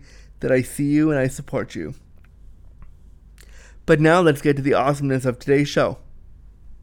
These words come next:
Just before we jump into who I'm gonna in-, introduce to you today, I just wanna say that I have a lot of interviews that I recorded back in twenty twenty-one. So sometimes when you listen to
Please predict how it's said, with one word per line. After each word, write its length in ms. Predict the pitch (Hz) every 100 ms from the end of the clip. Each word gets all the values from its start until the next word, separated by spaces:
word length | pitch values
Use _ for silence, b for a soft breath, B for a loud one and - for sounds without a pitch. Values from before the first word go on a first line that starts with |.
| - - - - - - - - - b b b -
Just 180 | 165 -
before 280 | 180 202
we 140 | 190 185
jump 320 | 160 165 147
into 240 | 151 147
who 140 | 139 147
I'm 180 | 143 143
gonna 180 | 135
in-, 260 | 131 107 135
introduce 640 | - 139 139 131 135 135 -
to 160 | -
you 140 | 135 123
today, 520 | - 131 117 113 - b b b b -
I 120 | 156
just 140 | 156 160
wanna 200 | 196 185
say 320 | - 147 147
that 120 | 143
I 80 | 139
have 160 | 139 139
a 40 |
lot 320 | 139 147 170
of 80 | 180
interviews 520 | 147 151 143 143 139
that 100 | 135
I 60 | 123
recorded 500 | 127 127 139 131 131
back 240 | 127 127
in 140 | 135 127
twenty 260 | - 139
twenty-one. 640 | 139 139 127 120 160 175 185 B B
So 180 | - 156
sometimes 720 | 147 160 165 180 185 180 170
when 180 | 151 143
you 100 | 135
listen 400 | 131 131 156 147
to 420 | - 139 135 131